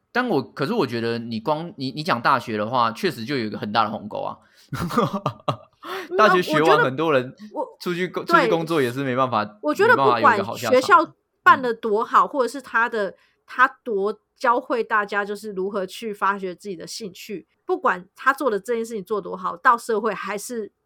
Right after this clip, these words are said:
Speaker 2: 会有一个落差。因为毕竟
Speaker 1: 嗯。
Speaker 2: 很多东西就是这样子嘛，你的实战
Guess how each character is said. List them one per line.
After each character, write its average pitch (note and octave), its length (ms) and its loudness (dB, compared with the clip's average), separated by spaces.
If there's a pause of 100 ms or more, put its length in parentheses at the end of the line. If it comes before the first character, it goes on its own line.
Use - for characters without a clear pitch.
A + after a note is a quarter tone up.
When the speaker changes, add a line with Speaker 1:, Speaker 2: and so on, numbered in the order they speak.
(160)
Speaker 2:
会 A#3 100 2
有 F#3+ 100 -2
一 - 40 -10
个 E3+ 120 -12
落 F3 220 -12
差。 - 300 -12 (380)
因 E4+ 80 -6
为 G4+ 60 0
毕 F4+ 140 -4
竟 D4+ 300 -8
Speaker 1:
嗯。 C#3+ 200 -6
Speaker 2:
很 A#3+ 140 2
多 D#4+ 100 -2
东 F#4 160 -2
西 F4 120 -10
就 D#4+ 100 -6
是 D#4 80 -6
这 D#4 100 -8
样 B3+ 140 0
子 F3+ 60 -12
嘛， E3+ 100 -8
你 F#3 100 -8
的 G#3 80 -4
实 G#3 320 -6
战 G#3 380 2